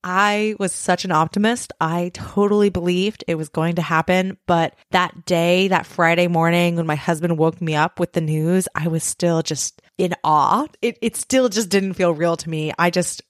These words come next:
it feels like Roe has been this almost just staple that we just, we thought we were gonna have forever.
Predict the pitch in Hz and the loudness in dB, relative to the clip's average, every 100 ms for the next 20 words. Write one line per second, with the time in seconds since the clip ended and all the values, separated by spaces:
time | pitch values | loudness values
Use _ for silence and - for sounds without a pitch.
0 | _ 202 - - 196 196 190 185 160 170 | _ -8 -8 -2 2 2 0 -4 0 2
1 | 175 170 165 143 139 - 156 160 160 156 | 4 2 0 -4 -6 -4 -2 -2 -4 -6
2 | - 214 208 - 190 196 190 - 170 - | -4 -2 -2 -2 0 2 0 -4 -8 -6
3 | - - 180 269 185 160 139 185 208 - | -6 -2 -2 2 2 0 -2 0 0 -2
4 | - - 185 180 - 185 180 190 175 175 | -8 -6 -4 -4 -2 0 2 2 0 -2
5 | 160 - 170 175 165 151 - - 180 156 | -4 -6 0 0 0 -4 -20 -4 0 2
6 | 208 175 143 147 | 2 0 -2 -4